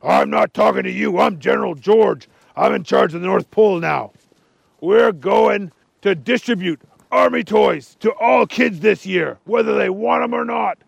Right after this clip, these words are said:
We're not spending one more season in the North Pole. You got it, Santa Claus. Santa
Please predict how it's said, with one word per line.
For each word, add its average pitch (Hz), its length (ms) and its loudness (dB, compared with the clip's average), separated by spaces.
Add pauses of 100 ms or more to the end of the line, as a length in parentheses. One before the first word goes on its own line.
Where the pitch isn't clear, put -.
(280)
We're 247 240 6
not 247 220 -2
spending 220 460 -6
one 247 300 2
more 233 260 -2
season 185 540 -8 (680)
in 160 140 -8
the 180 120 -4
North - 460 -2
Pole. 185 480 0 (320)
You 175 260 -4
got 208 300 0
it, 190 120 -6
Santa 208 380 -6
Claus. 196 760 0 (1800)
Santa 170 360 -6